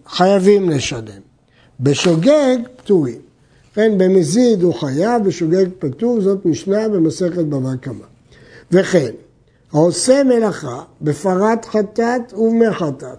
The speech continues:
פרה אדומה ששורפים מהאפר שלה, מכינים את מי הזיה על הטמאים, והיא יקרה מאוד מאוד, ומי חטאת שהם יקרים מאוד, מי הזיה,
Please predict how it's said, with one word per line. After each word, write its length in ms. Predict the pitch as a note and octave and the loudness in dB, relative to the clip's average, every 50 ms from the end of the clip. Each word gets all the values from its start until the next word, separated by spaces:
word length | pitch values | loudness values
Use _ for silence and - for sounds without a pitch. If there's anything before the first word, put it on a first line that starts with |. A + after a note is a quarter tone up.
| - _ | -16 _
פרה 360 | - F3 F3+ G#3+ A#3 - G#3+ | -6 -2 0 0 0 0 0
אדומה 500 | G3 E3+ F#3 G3 F#3+ G3 F#3+ F#3 D#3 B2+ A#2 - - _ _ _ _ _ _ | -2 0 0 0 0 0 0 0 -2 -2 -6 -10 -20 _ _ _ _ _ _
ששורפים 1400 | _ - - - E3+ E3+ E3+ E3+ D#3+ D#3 D#3 D#3 D#3 D#3 D#3 D3+ - - - F3+ D#3+ D3+ - - A#3 A3+ A3 G#3+ F#3+ | _ -10 -2 0 0 2 2 2 0 0 -2 -2 -4 -6 -12 -14 -16 -10 -6 -4 -4 -4 -4 -4 -2 0 0 0 0
מהאפר 500 | F3 E3+ E3 F3+ G3+ G3 - A3 G3 D#3+ | 0 0 -2 -2 -2 -2 -2 -4 -4 -4
שלה, 600 | - - G3 F3 F3 F3+ F#3+ G3+ G3 F#3 E3+ C#3+ - - _ _ _ _ | -4 -4 -2 0 0 0 0 0 0 -2 -4 -4 -10 -16 _ _ _ _
מכינים 600 | D#3 D3 - F#3+ F#3+ F3 G3 G#3 A3 G#3+ G3+ F3+ E3+ | -6 -6 -2 0 0 2 2 4 4 4 4 2 0
את 240 | D#3+ C#3+ - - E3+ | -2 -4 -8 -6 -4
מי 260 | E3 F#3 G3 G3 F#3+ | -2 -2 0 0 0
הזיה 720 | F3+ E3 D3+ C#3 D3+ E3+ E3 E3 F3+ F#3+ G3 F#3 E3 D#3 | 0 -2 -2 -2 -2 0 2 2 2 2 2 0 0 -2
על 100 | D#3 D#3+ | -2 -2
הטמאים, 640 | D#3+ - - F3 E3 E3 D3 C3 C3 C3+ D#3+ E3 - C#3 | -4 -4 -4 -2 0 0 0 0 0 -2 -4 -6 -6 -2
והיא 300 | C#3 D3+ E3 E3 E3 E3+ | 0 2 2 4 2 2
יקרה 560 | E3 E3+ - F3+ E3+ D#3+ D#3+ F3+ G3 G3+ F#3+ | 0 -2 -2 -2 0 0 2 0 0 0 0
מאוד 420 | F#3 E3 E3 E3+ F3 F#3 F#3+ E3+ | 0 0 0 2 2 0 0 0
מאוד, 320 | E3 E3 D3+ C#3 A#2+ A#2 - - _ _ _ _ - _ _ - | -2 -4 -4 -4 -6 -10 -14 -18 _ _ _ _ -20 _ _ 0
ומי 400 | D#3 E3+ F3 F3+ G3+ A3+ B3 A3 | 0 2 2 2 2 2 0 0
חטאת 560 | - G#3+ G3+ F3 - - F3 D3+ C3+ C3 B2+ | -2 -4 -4 -4 -4 -6 -8 -8 -8 -10 -8
שהם 220 | - E3 D3 D3 | -6 -4 -2 -2
יקרים 540 | D#3 D3 D3+ - E3+ D#3+ E3 F#3+ G3+ G3 F#3 | -2 -2 -4 -2 -2 2 2 2 2 2 2
מאוד, 380 | F3 D#3+ D#3 D#3+ F3+ F#3+ E3+ E3 | 0 2 2 2 0 0 2 2
מי 340 | D#3+ E3 F#3 F#3+ F#3+ F#3 | 2 2 4 4 2 2
הזיה, 580 | F3+ D#3+ D#3 D3 C#3 C#3+ D#3 C#3+ B2 A2+ G#2+ G#2+ | 2 0 0 -2 -2 -2 -4 -4 -6 -8 -10 -12